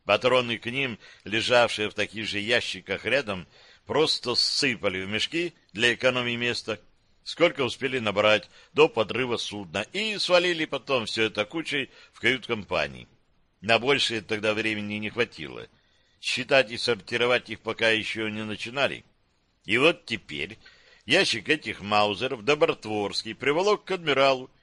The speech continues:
и раздарил всем, кто здесь оказался.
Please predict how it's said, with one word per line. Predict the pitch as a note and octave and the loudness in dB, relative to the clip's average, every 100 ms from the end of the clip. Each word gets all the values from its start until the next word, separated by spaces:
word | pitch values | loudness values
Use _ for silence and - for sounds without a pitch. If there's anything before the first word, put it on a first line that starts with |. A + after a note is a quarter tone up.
| _ | _
и | - D#3 | 0 0
раздарил | C#3 A#2 D3 E3 | 2 2 0 0
всем, | - B2 C3 | -2 0 0
кто | - B2 | -2 -4
здесь | G#2 A2 A#2+ | -2 -4 -4
оказался. | C3 G#2 E2+ F2+ F2 - F2+ | -4 -4 -2 -2 -2 -4 -8